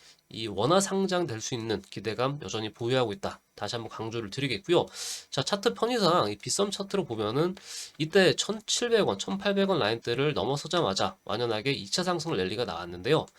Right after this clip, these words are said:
자, 그리고 현재는 이십일 선 라인 위쪽으로 다시 계속해서 공방을 나타내고 있는 국면입니다. 자, 이 가운데 제가 최근에 엑셀라 쪽으로 중요하게 보고 있던 이슈 중에 하나가 바로 디더블유에프 랩스 쪽에서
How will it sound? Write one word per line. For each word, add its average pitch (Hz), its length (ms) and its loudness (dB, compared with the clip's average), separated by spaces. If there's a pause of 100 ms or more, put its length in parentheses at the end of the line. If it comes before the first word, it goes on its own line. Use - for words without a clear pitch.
(300)
자, 123 120 -6
그리고 185 300 6
현재는 190 340 4
이십일 175 400 0
선 185 220 0
라인 120 260 2
위쪽으로 160 520 -2
다시 101 420 -6 (340)
계속해서 143 580 -2 (220)
공방을 143 380 2
나타내고 131 480 0
있는 110 240 -2 (140)
국면입니다. 98 520 -4 (380)
자, 135 140 2
이 139 100 6
가운데 220 300 8
제가 147 420 4 (100)
최근에 170 340 -2
엑셀라 202 440 -2
쪽으로 156 380 -6
중요하게 175 600 0
보고 113 220 -4
있던 104 200 -10
이슈 101 240 -6
중에 107 120 -8
하나가 131 480 -2 (460)
바로 180 340 0 (1160)
디더블유에프 208 840 0
랩스 98 360 -4
쪽에서 104 520 0